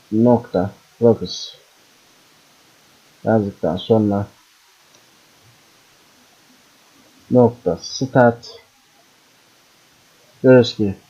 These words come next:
D S, D S Y yolu T X T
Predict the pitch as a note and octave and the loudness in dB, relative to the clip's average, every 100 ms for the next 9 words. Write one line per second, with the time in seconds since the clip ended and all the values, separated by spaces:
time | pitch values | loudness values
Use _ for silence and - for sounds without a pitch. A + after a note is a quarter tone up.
0 | _ _ _ - D3 C3+ A#2+ - A2 G#2 | _ _ _ 2 4 4 0 -2 0 0
1 | G#2+ - _ _ _ _ _ _ _ - | -2 -10 _ _ _ _ _ _ _ 0
2 | C3+ C3+ C3+ - A#2 A#2 A2+ G#2+ F#2 _ | 4 4 2 4 4 6 4 4 0 _
3 | _ _ _ _ _ _ B2+ B2+ A#2 A2+ | _ _ _ _ _ _ 2 4 4 4
4 | - _ _ _ _ _ _ _ _ _ | 0 _ _ _ _ _ _ _ _ _
5 | _ _ - C3+ C3 B2+ A#2+ - - B2+ | _ _ 0 4 6 4 0 -6 2 4
6 | B2 | 4